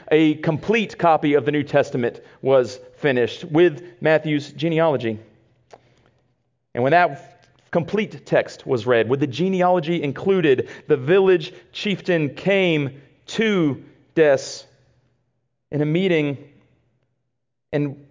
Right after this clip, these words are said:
after it was read, and realizing that the people are now on the edge of their seat. The genealogy is what captivated them. Like, "What in the world?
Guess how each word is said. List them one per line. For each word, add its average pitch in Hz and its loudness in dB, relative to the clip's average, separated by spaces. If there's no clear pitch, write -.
after 175 0
it 160 0
was 143 0
read, 170 4
and 147 -2
realizing 165 2
that 143 0
the - 0
people 214 -4
are 139 0
now 185 0
on 170 0
the 135 4
edge 151 2
of 131 -6
their 117 0
seat. - -10
The 165 4
genealogy 214 4
is 156 2
what 208 4
captivated 165 2
them. 107 0
Like, - -20
"What 190 -14
in 202 -14
the 127 -14
world? 175 -10